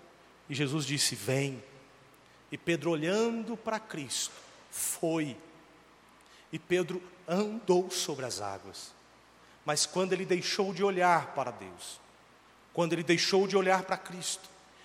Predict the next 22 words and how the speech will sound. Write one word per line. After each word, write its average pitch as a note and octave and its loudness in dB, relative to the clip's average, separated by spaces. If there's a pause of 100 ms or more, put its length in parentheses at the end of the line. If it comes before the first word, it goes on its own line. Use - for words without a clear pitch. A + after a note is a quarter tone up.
(120)
e E3+ -8
começou G3+ 2
a G3+ 4
olhar F#3+ 2
a F3 -2
força G3+ 2
do F#3 -6
vento, E3 -6 (760)
quando F#3+ 0
começou G3 4
a G3 8
olhar G3 4
a E3+ 2
altura F3+ 2
das F#3 2
ondas, A#2 -4 (600)
a C3 4
Bíblia D#3 4
fala D#3+ 4
que D#3+ -4
ele D3 -4
teve E3+ 0